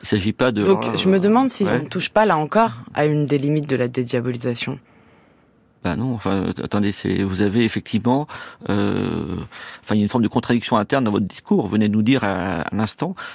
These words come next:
Speaker 1: que cette personne avait été exclue. Alors, je connais pas du tout le cas.
Speaker 2: Oui, il a été
Speaker 1: mais, euh,
Speaker 2: exclu
Speaker 1: vous
Speaker 2: du
Speaker 1: dites que
Speaker 2: R N.
Speaker 1: Bah voilà, donc, euh, qu'est-ce qu'on peut dire de plus ? Hmm. Je veux dire, c'est, le sujet s'arrête, là. Hmm.
Speaker 2: Le sujet s'arrête. Alors, euh,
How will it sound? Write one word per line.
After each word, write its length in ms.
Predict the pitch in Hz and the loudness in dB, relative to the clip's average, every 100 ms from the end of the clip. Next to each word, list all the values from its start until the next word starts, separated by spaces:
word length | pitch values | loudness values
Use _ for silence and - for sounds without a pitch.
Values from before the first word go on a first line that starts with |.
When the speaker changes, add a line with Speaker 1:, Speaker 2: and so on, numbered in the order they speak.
| - | -8
Speaker 1:
que 80 | - | -6
cette 180 | 101 104 | -2 -2
personne 320 | 107 - 143 | -2 -2 0
avait 140 | 110 101 | 0 2
été 120 | 107 | 0
exclue. 280 | 104 - 98 | -2 -4 -4
Alors, 100 | 92 | -2
je 80 | |
connais 140 | - 98 | -2 2
pas 80 | 131 | 2
du 80 | |
tout 100 | 120 | 0
le 60 | 101 | -2
cas. 200 | - 151 - | 0 0 0
Speaker 2:
Oui, 120 | 220 254 | 0 4
il 40 | |
a 60 | 143 | 4
été 100 | 117 | 4
Speaker 1:
mais, 140 | 123 | 2
euh, 20 | |
Speaker 2:
exclu 160 | 127 110 | 2 4
Speaker 1:
vous 120 | 285 | 4
Speaker 2:
du 60 | 180 | 4
Speaker 1:
dites 40 | |
que 60 | 160 | 2
Speaker 2:
R 80 | 160 | 0
N. 160 | 165 - - | -2 -6 -4
Speaker 1:
Bah 140 | 101 | -2
voilà, 220 | 98 104 165 | 2 0 0
donc, 180 | - | -2
euh, 500 | - 95 87 98 92 98 | 0 0 0 0 -2 -2
qu'est-ce 160 | 120 - | -4 0
qu'on 80 | |
peut 80 | 113 | 2
dire 120 | 113 | 2
de 60 | 110 | 2
plus ? 300 | - 123 - - | 0 -4 -6 -10
Hmm. 80 | - - 113 117 - _ _ _ _ _ _ _ _ - _ - | -8 -6 -8 -10 -18 _ _ _ _ _ _ _ _ -20 _ -18
Je 160 | - - | -6 -6
veux 60 | |
dire, 80 | 98 | -2
c'est, 580 | - 95 92 90 98 95 - - - - | -2 0 0 0 -2 -2 -6 -12 -14 -4
le 80 | - | -2
sujet 240 | 104 110 117 | 2 2 2
s'arrête, 340 | 123 160 - | 2 0 -2
là. 80 | 110 | -4
Hmm. 400 | - 92 90 101 | -4 -6 -6 -2
Speaker 2:
Le 120 | 160 | 0
sujet 260 | 156 170 180 | 0 0 0
s'arrête. 300 | 160 127 - | 2 0 0
Alors, 280 | 156 165 160 | 0 2 2
euh, 400 | 165 160 165 160 | 2 2 2 0